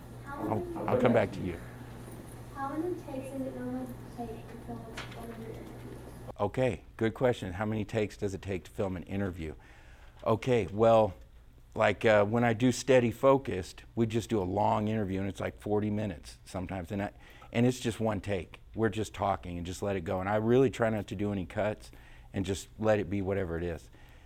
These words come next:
Speaker 2: When we're doing a, a thirty-second commercial, you know, if, if we have a script and I hand it to you and I'm like, "You gotta say these exact words,"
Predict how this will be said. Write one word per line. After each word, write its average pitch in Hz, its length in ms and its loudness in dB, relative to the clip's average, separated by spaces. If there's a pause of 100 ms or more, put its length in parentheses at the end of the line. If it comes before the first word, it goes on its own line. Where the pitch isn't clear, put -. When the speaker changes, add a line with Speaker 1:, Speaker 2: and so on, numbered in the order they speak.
(220)
Speaker 2:
When 127 140 8
we're 123 120 8
doing 120 300 6
a, 95 340 2
a 101 80 0
thirty-second 110 680 6
commercial, 104 760 2 (1800)
you 123 160 6
know, 98 220 0 (600)
if, 117 240 2
if 127 220 2
we 139 120 8
have 123 180 8
a 95 80 2
script 139 600 2
and 101 140 0
I 101 240 2
hand 127 300 2
it - 120 -2
to 104 100 -4
you 101 60 2
and 101 100 0
I'm 95 80 -2
like, 90 200 -4
"You 120 60 2
gotta 107 220 2
say 107 300 0
these 98 220 -4
exact 92 460 -4
words," 113 520 2